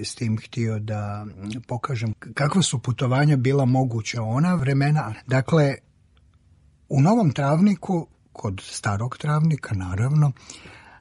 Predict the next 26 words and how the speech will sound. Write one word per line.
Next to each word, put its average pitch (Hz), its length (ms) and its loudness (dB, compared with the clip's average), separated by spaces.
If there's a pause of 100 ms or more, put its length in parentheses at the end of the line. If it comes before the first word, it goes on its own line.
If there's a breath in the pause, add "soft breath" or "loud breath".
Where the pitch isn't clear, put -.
(120)
nalazila 151 680 4
se, 117 400 -2 (160)
e, 101 520 -2
fabrika 135 760 0 (260)
oružja, 101 560 -2
tvornica 127 640 -6
oružja 120 540 -4
u 104 60 -8
staroj 110 400 -6
Jugoslaviji 113 560 -6
koja 104 200 -10
se 101 140 -10
zvala 101 300 -4
Bratstvo - 560 -6
i 92 60 -10
koja - 260 -10
je 98 60 -6
bila 95 300 -6
jako, 92 500 -6
jako 98 400 -8
prominentna 104 680 -2
jer 117 100 -2
je 98 80 -4
proizvodila 110 800 -2
artiljerijske 107 800 -6
komponente. - 760 -10